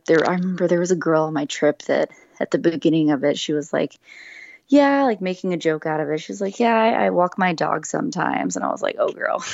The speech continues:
<laughs> you're about to die." And I've been, like, training for this, right? It was, like, a ten-pound weight vest doing these hikes.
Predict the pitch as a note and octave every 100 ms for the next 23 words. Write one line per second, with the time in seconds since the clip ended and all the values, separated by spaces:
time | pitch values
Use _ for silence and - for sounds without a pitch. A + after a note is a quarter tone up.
0 | - - - D3 - - - - - -
1 | A2 G2+ F2+ - A#2 A2 E2 C2 C#2 -
2 | A#3+ - F3+ E3+ D#3+ E3+ - - - E3+
3 | E3 E3+ D#3+ E3 G#2+ - D#3 D3 D3+ D3
4 | C#3+ D3+ - D#3 D3+ D3+ D3 C#3+ - -
5 | D3 - D#3 D3+ D3 - D#3 D#3 - -